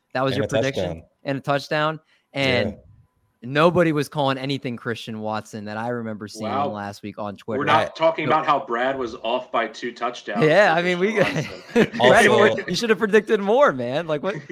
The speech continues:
Speaker 2: Also, I, I had Christian Watson as my wide receiver eleven on the year, so I, it, it's kind of a, it's kind of a half, a half props, but I appreciate that, Mendy.
Speaker 1: He's,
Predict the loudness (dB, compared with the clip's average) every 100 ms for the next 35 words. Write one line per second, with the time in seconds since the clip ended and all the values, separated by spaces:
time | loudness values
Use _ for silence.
0 | -8 -4 -4 0 2 4 2 -2 -4 -2
1 | -2 -4 -6 -8 -8 -6 -4 -6 -6 -8
2 | -6 -6 -4 -2 -4 -4 -8 -8 -6 -6
3 | -6 -6 -8 -10 -10 -10 -8 -8 -10 -8
4 | -6 -6 -8 _ -10 -10 -6 -6 -6 -8
5 | -10 -4 0 0 0 0 -2 -6 _ -14
6 | -14 -6 -4 -2 -2 -2 -2 -2 -2 -8
7 | -14 -6 -2 -4 -6 -10 -10 -10 -12 -6
8 | -6 -4 -6 -6 -6 -8 -10 -12 -12 -14
9 | -14 -6 -6 -6